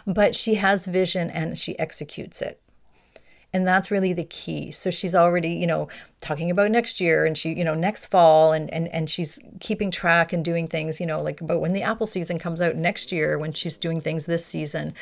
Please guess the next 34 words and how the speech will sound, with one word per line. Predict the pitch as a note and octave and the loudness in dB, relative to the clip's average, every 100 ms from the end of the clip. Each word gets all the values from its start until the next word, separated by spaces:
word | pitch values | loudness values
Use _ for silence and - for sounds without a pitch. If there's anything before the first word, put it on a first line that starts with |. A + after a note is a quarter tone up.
| - - - - | -18 -20 -10 0
they | F3+ | 4
are | F3+ | 4
having | D#3+ F#3 F#3 F3 | 2 0 0 -2
plans. | - - F3+ E3+ D#3+ D#3 | -6 -6 -2 -2 -2 -4
And | F3 E3+ - - - | -4 -4 -6 -12 -4
I | F#3 | -2
love | F#3+ F#3+ G#3+ A3 | 2 2 2 0
when, | G#3 F#3+ - | -4 -4 -4
I | F3+ | -2
love | F#3 G#3+ A#3 A#3 | 6 8 8 6
what | G3 | 0
she | - E3 | -2 0
always | E3 E3+ | 0 0
says | - D#3+ D#3+ | -2 -2 -2
about | D#3+ D#3 | -4 -4
growth | E3+ E3 D#3+ D3+ D3 - | -6 0 4 4 2 -4
and | D#3 | -4
business | D#3+ D3+ D#3+ - | -4 -4 -6 -8
growth. | - E3 D3 - | -6 -4 -4 -6
And | E3 | -8
this | E3+ - | -6 -4
is | G3+ | -4
the | A#3+ | -4
takeaway | - D#3+ - D#3 D#3 | -2 -2 -2 -4 -4
here. | D#3 D#3 D3+ - - - - - - F3 | -6 -6 -6 -6 -12 -20 -20 -20 -8 -4
Um, | D#3+ D3+ D#3 E3 - | -2 -4 -6 -10 -6
you | G3+ | -4
know, | F3+ E3 - | 0 0 -2
we're | G3+ - | -2 2
always | G3+ A3 A#3+ G3+ | 6 6 4 -2
building | F3 F3 E3+ E3+ | 0 0 0 -4
to | E3+ | -6
be | D3+ | -8
better, | C#3+ - C#3 E3+ F#3 C4 C4+ | -8 -2 -2 0 -2 -4 -6